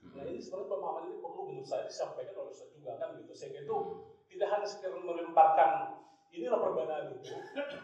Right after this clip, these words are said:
Speaker 2: bisa kita, tapi alangkah baiknya memberikan suatu arahan juga bagaimana kita mensikapi. Nah, kemudian kalau saya lihat, eh, apa nama kondisi dengan kondisi begitu, saya secara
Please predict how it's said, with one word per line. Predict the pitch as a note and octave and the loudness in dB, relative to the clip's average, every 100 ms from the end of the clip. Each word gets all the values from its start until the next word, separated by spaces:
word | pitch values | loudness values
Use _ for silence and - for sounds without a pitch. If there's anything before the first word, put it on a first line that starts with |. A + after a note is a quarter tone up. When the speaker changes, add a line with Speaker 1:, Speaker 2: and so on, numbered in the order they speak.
| - - - | -14 -16 -16
Speaker 2:
bisa | D3 D3 E3+ | -8 -6 -4
kita, | A#2 C#3 | -2 -2
tapi | C#3+ - - - - _ _ _ | 0 -2 -6 -14 -20 _ _ _
alangkah | - E3 F#3 G#3+ F3+ | -6 -4 0 0 2
baiknya | D3+ B2 - D3 | 2 0 -4 -4
memberikan | F#3 - - - | -4 -6 -8 -8
suatu | - C3+ - C3+ | -2 -2 -2 -4
arahan | C#3+ C#3 C#3 B2+ | -4 -4 -6 -12
juga | A#2 A#2+ - - - - _ _ _ _ | -6 -2 0 -2 -10 -18 _ _ _ _
bagaimana | C#3 - G3+ A3 G3+ | -16 -6 -4 -4 -6
kita | - - F#3 | -10 -8 -6
mensikapi. | D#3 C#3+ - C#3+ - - - - _ _ _ _ _ _ _ B2 | -6 -6 -4 -4 -4 -16 -20 -20 _ _ _ _ _ _ _ -20
Nah, | |
kemudian | B2 D3 D3+ D3+ - - G4+ - - - _ _ - - _ _ | -18 -16 -16 -6 0 0 0 -6 -12 -18 _ _ -20 -20 _ _
kalau | D#3+ D#3 D#3+ | -2 0 2
saya | D#3+ E3 E3 | 2 0 -2
lihat, | - C3+ - - - _ _ - | -2 -2 -2 -10 -20 _ _ -6
eh, | B2+ B2 | 0 0
apa | A#2 C#3+ C#3+ | 4 4 2
nama | - - | -2 -8
kondisi | - - - - | -12 -14 -14 -12
dengan | - - - | -12 -12 -14
kondisi | - - - | -14 -14 -14
begitu, | - - | -18 -8
saya | F3 D#3 | -4 -2
secara | D3 | -2